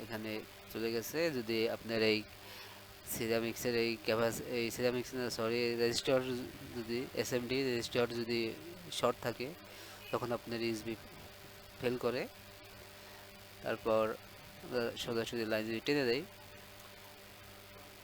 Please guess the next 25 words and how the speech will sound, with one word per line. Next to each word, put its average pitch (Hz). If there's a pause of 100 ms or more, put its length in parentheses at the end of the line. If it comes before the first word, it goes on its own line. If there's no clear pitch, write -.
(840)
তাই 139
সিরামিক্সের 147
এই 139
যে 135
এসএমডি 135 (140)
এই 131 (200)
রেজিস্টর 131 (120)
যদি 131 (100)
আপনার 123 (2250)
শর্ট 147 (100)
থাকে 131 (100)
তাহলে 127
আপনি 117
কিন্তু 117 (100)
চার্জার 110
পোর্ট 113
ঢুকাইলেই, 151 (1000)
যখন 139
আপনি 147 (120)
চার্জার 151 (360)
ঢুকাবেন 156
ভিতরে 160 (600)
চার্জ 151
করার 165
জন্য, 190